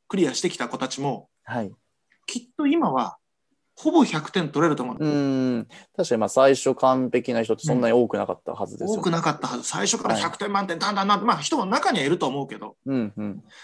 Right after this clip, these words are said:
Speaker 1: もそこをじゃあ、六七割ぐらいまでできました。じゃあ、その時に百点を目指すために、そこで五時間も六時間も十時間も分数の計算ばっかり、同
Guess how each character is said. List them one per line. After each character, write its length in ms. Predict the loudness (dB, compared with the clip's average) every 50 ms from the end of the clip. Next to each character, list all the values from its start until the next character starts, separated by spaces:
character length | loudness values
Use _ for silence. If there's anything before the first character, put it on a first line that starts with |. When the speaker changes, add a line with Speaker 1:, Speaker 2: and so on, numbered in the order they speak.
| -14 _
Speaker 1:
も 100 | -4 0
そ 140 | 0 0 2
こ 160 | 2 2 2
を 40 | 2
じ 120 | 2 2
ゃ 160 | 2 2 2 0
あ、 120 | -4 -10 -18 _ _ _
六 300 | -2 0 0 0 0 -2
七 180 | -2 0 0 2
割 160 | 2 2 2
ぐ 140 | 2 2 0
ら 100 | 0 0
い 60 | 0
ま 120 | -2 -4 -4
で 120 | -4 -4
で 100 | -4 -4
き 140 | -4 -4 -4
ま 160 | -4 -4 -4
し 140 | -6 -6 -4
た。 340 | -2 -2 -2 -2 -4 -10 _ _ _ _ _ _ _ _ _ _ _ _ _ _ _ _ -2
じ 80 | -2
ゃ 60 | 0
あ、 40 | 0
そ 220 | 0 0 2 2 4
の 120 | 2 2
時 300 | 0 -2 -4 -4 -4 -4
に 240 | -4 -4 -4 -6 -8 -10 -8
百 280 | -6 -6 -6 -6 -10
点 260 | -2 0 2 4 4 4
を 80 | 2
目 120 | 2 0 0
指 100 | 0 0 -2
す 100 | -2 -2
た 100 | -4 -4
め 140 | -4 -2 -4
に、 140 | -4 -4 -4
そ 160 | -6 -4 -2
こ 100 | 0 2
で 300 | 2 2 2 0 -4 -10 _ _ _ _ _ _ _ _ _ _ _ _ _ _
五 100 | 0 2
時 140 | 2 2 4
間 160 | 2 2 2
も 80 | 2 2
六 180 | 0 0 0 0
時 80 | 0
間 160 | 0 0 -2
も 80 | -2 -4
十 160 | -2 -2 0
時 140 | 0 -2 -2
間 240 | -2 -2 -2 -2 -2
も 100 | -4 0
分 180 | 2 2 2
数 200 | 4 2 2 2
の 100 | 0 -2
計 180 | -2 -4 -4 -4
算 220 | -2 -2 -4 -2
ば 120 | -2 -4 -4
っ 100 | -4 -4
か 120 | -2 0 0
り、 180 | 0 -2 -4 -4
同 160 | -6 -6 -4